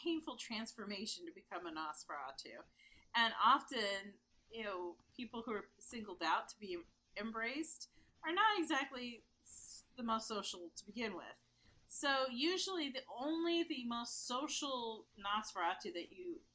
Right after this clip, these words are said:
uh, that you see in any brood are the ones that go topside. They're the ones that deal with the court and, you know, hang out with all the quote-unquote respectable people in Elysia, and then they come back down to report to everybody, "Okay, here's what the prince determined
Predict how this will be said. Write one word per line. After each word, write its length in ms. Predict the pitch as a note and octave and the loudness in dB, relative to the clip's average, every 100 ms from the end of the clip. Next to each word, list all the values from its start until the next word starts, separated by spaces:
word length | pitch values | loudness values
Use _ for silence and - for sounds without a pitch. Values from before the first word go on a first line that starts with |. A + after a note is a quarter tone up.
| - | -12
uh, 160 | F3+ F3+ | -8 -4
that 340 | F#3+ E3+ - F#3+ | 0 0 0 -6
you 80 | F#3 | -8
see 260 | - A3 | -6 -4
in 140 | F3 E3 | -4 -4
any 200 | F3+ F#3 | -8 -10
brood 280 | F3+ E3+ F#3 - | -6 -4 -4 -6
are 60 | F3+ | -6
the 80 | |
ones 180 | F3+ E3+ | -4 -6
that 140 | E3 - | -8 -8
go 80 | D#3 | -8
topside. 640 | - D3 - A2 F#2+ F#2+ - | -4 -4 -4 -8 -10 -14 -10
They're 200 | F#3+ G#3+ | -6 -4
the 120 | G#3+ | -2
ones 240 | G3 G3 | -2 -2
that 160 | F#3 - | -8 -10
deal 160 | F3+ E3+ | -6 -6
with 140 | D3+ | -8
the 100 | - | -14
court 600 | - - B3 A#3+ A3+ A3 - _ - - - | -16 -2 0 2 0 -2 -6 _ -20 -16 -4
and, 240 | F3+ E3+ E3+ | -2 -2 -2
you 80 | |
know, 240 | D#3+ D3+ E3+ G3 | -2 -4 -6 -8
hang 240 | D3+ E3 | -10 -2
out 320 | D#3+ D3 D#3 | 2 2 2
with 240 | F3 D3+ D#3 | -4 -4 -2
all 240 | F#3+ F3 F3 | 4 4 4
the 300 | E3 D#3 D#3 - | 0 -2 -4 -4
quote-unquote 480 | G#3+ F3+ E3+ F3+ - | 0 0 0 -2 -2
respectable 800 | D#3+ - - A#3 - F3 D#3 - | -8 -8 -4 -4 -4 -8 -8 -8
people 420 | E3 - F3+ B3 _ _ - - | -12 -6 -6 -6 _ _ -16 -8
in 120 | F#3+ | -4
Elysia, 680 | F3+ A3 C#4 G#3+ E3+ E3 - | -2 -2 -4 -2 0 0 -2
and 80 | B3+ | 0
then 120 | D4+ | 2
they 140 | F4 G#4 | 2 4
come 180 | G#4 F#4 | 4 6
back 220 | D4 - | 6 4
down 240 | A#3+ G3 G3+ | 2 0 0
to 140 | - | -4
report 420 | F3+ - F#3 E3 | -8 0 0 0
to 80 | - | 0
everybody, 500 | E3+ E3+ E3 D#3+ D#3+ | 0 0 -2 -2 -2
"Okay, 280 | D3+ - F3 | -2 -2 -2
here's 320 | F#3 G3 G3 | 0 0 -2
what 140 | G3 F3 | -2 -6
the 60 | |
prince 420 | E3+ E3+ E3 - - | -6 -8 -6 -8 -12
determined 560 | - - D3+ C#3+ C3+ | -10 -8 -8 -8 -10